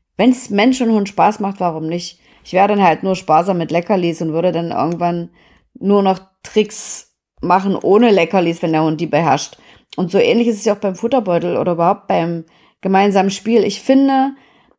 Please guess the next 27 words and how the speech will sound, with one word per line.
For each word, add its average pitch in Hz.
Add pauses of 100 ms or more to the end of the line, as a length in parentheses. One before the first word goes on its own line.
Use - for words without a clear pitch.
(100)
dass 202
ein 214
Hund 220
mitmachen 226
sollte, 196
weil 180
ihm 175
die 180
Aktion 202
Spaß 214
macht 208
und 185
nicht, 233
um 190
ein 175
Leckerli 180
zu 185
kriegen. 151
Das -
finde -
ich -
ätzend. - (680)
Genau. 196
Und - (140)
wenn 277
ich -
also 226